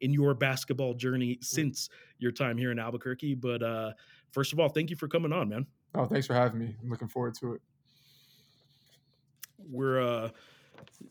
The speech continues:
Speaker 1: this week, uh, the, the team I still cover, the U N M Lobos for the Albuquerque Journal, is playing in the Ball Dogs Classic, and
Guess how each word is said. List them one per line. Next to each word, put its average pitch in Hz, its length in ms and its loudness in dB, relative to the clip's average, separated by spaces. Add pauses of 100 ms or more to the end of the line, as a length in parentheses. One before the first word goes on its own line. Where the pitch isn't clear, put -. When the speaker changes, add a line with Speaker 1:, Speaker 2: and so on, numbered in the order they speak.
(260)
Speaker 1:
this 190 280 2
week, 170 460 -2
uh, 113 320 -2
the, 107 260 -6
the 120 80 -6
team 127 320 -2
I 113 120 -4
still 113 260 -4
cover, 117 280 -2
the 127 120 -4
U 110 160 -2
N 110 80 -4
M 110 180 -4
Lobos 110 280 -6
for 123 120 -6
the 110 140 -4
Albuquerque 110 400 -6
Journal, 113 380 -2
is 120 300 -2
playing 131 380 0
in 127 80 -2
the 117 80 -4
Ball 131 200 0
Dogs 131 300 0
Classic, 135 540 -4
and 127 380 0